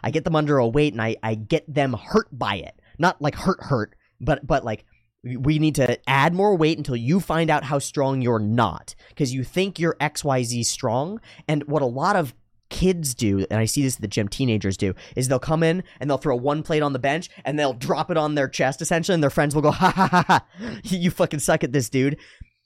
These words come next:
And then the kid is back in two days, and he's lifting just the bar, and he's struggling with it, 'cause he knows he's weak now.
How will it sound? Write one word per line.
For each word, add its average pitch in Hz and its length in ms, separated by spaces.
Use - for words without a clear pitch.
And 101 160
then 104 140
the 98 60
kid 104 220
is 87 120
back 92 400
in 90 100
two 95 220
days, 80 480
and 135 120
he's 117 140
lifting 117 360
just - 280
the 127 80
bar, 104 420
and 123 100
he's - 100
struggling 147 600
with 151 220
it, 123 220
'cause 190 100
he 180 100
knows 185 240
he's 175 160
weak 247 240
now. 104 460